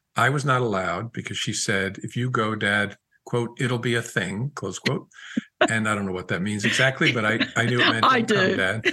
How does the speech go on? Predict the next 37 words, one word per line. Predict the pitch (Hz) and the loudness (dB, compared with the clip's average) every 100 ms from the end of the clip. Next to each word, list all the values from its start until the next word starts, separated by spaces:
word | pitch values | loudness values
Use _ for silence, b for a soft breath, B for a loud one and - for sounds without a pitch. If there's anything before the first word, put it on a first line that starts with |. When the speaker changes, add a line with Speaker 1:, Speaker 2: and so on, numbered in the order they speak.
| - | -4
Speaker 2:
<laughs> | - 277 | -2 2
Yeah, | 226 | 4
yeah. | 170 165 | 4 4
Speaker 1:
And | 156 | 4
so | 156 | 4
I | 156 | 4
didn't | 156 190 196 | 4 4 4
go, | 170 123 127 185 - _ _ _ - | 2 2 0 -2 -6 _ _ _ 0
but | 135 | 2
I | |
got | 139 160 - | 4 2 2
reports. | 143 - 208 170 - - | -2 0 2 2 2 0
And | 156 | 2
all | 220 | 2
of | |
a | 220 | 2
sudden, | - 185 160 | 4 4 4
it | 151 | 0
was | 127 | 0
just | 156 - | 0 0
<laughs> | - | 2
obvious | 214 131 - - - - | 2 2 2 2 2 2
to | 196 | 2
me, | 160 131 127 B B B B - - | 4 2 0 B B B B -6 0
it | 214 | 4
has | 220 247 277 - | 4 4 2 0
to | 320 | 0
be | 247 196 | 4 4
a | 151 | 4
woman. | 139 117 110 92 - b b _ _ - | 2 0 -4 -10 -16 b b _ _ 0
And | 160 | 2
it, | 165 - - - | 2 -2 -8 -2
it | 147 147 - | -2 -2 -4
turned | - 240 202 | 2 4 4
out | 175 185 | 2 0
to | - | -4
be | 127 120 113 113 113 | -2 0 0 -2 -6